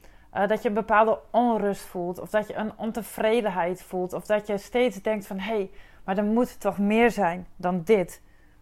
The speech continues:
Dus als dit al gevoelens zijn die jij herkent, dan weet je, dan verdient het echt aandacht om te gaan kijken, te gaan onderzoeken: waar hou ik nog de rem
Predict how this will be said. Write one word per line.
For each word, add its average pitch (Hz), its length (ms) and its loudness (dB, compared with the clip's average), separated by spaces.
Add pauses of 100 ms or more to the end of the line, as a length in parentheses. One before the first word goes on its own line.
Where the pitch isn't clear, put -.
(720)
Dus 190 180 -2
als 190 160 4
dit 240 200 8
al 214 160 6
gevoelens 202 460 -2
zijn 190 200 2
die 196 100 0
jij 196 140 2
herkent, 208 580 0
dan 202 260 -2
weet 277 380 4
je, 214 360 0 (360)
dan 208 180 -2
verdient 240 340 -4
het 233 100 -6
echt - 280 -2
aandacht 247 400 0
om 185 120 -2
te 190 100 -8
gaan 196 220 -8
kijken, 208 400 2
te 202 100 -8
gaan 196 180 -6
onderzoeken: 202 800 -4 (480)
waar 220 380 6
hou 202 200 4
ik 214 160 -4
nog 208 160 -6
de 196 100 0
rem 208 320 2